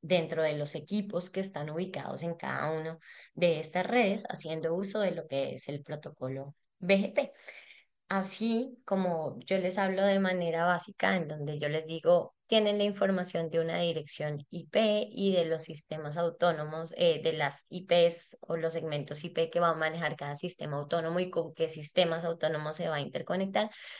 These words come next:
pues B G P tiene una cantidad de funcionalidades y de atributos que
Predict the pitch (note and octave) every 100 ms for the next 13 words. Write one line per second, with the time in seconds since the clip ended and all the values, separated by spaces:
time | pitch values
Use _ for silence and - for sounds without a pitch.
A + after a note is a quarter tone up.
0 | - _ A3 G3 F#3 F3 F3 F3 F3+ F3
1 | E3+ E3+ F3 F3 E3+ D3+ D3 D#3+ D#3+ E3
2 | D#3+ E3+ D3+ D3 E3 E3 D#3+ E3+ F3+ F#3
3 | F#3 F3+ -